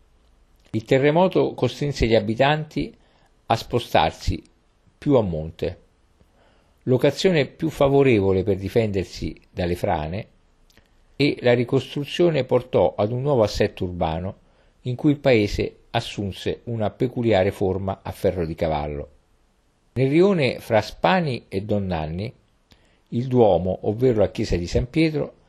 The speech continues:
fu riedificata dopo il terremoto e in ricordo di questo evento vennero poste due lapidi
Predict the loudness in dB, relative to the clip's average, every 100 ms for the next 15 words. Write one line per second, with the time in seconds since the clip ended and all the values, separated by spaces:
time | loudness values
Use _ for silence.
0 | _ _ _ -2 2 4 2 0 -2 2
1 | 4 4 2 -2 0 0 -2 -2 -2 0
2 | 0 0 -2 -8 -12 _ _ _ -4 0
3 | 2 2 2 2 4 2 2 0 0 2
4 | 4 4 2 -2 -4 -4 -4 -2 2 2
5 | 2 0 0 -4 -2 0 2 2 -4 -8
6 | -10